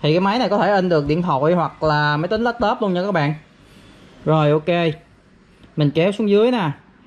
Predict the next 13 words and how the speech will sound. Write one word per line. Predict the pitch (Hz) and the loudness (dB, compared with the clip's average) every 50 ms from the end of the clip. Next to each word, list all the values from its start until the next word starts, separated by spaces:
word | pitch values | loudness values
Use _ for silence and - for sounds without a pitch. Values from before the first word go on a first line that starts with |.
| - - _ _ _ _ - - - - | -20 -20 _ _ _ _ -20 -20 -12 -4
Ứng | - 190 196 240 | 0 2 2 4
dụng | 220 165 139 156 | 4 4 2 2
và | 170 165 | 0 0
thiết | 156 196 226 - | 2 0 0 0
bị | 156 135 139 147 165 | 0 0 2 2 2
nè. | 175 170 156 143 - - _ _ _ _ - - - - - - - - - - - - - - - - - - - - - - - - - - - - - - - - - - - - - - - - - - - - - | 2 0 -2 -4 -6 -8 _ _ _ _ -20 -20 -20 -20 -20 -20 -20 -20 -20 -20 -20 -20 -20 -20 -20 -20 -20 -20 -20 -20 -20 -20 -20 -20 -20 -20 -20 -20 -20 -20 -20 -20 -20 -20 -20 -20 -20 -20 -20 -20 -20 -20 -20 -10 -2
Rồi, | - 151 151 156 151 147 143 | 0 2 2 2 2 2 0
ở | 151 | 0
chỗ | - - 160 139 147 | 0 -2 -2 -2 -2
cái | 185 202 | -2 -2
máy | 208 214 226 | -2 -2 0
in | 208 190 185 190 | 0 0 0 0
này, | 185 180 165 156 143 | 0 0 0 0 -2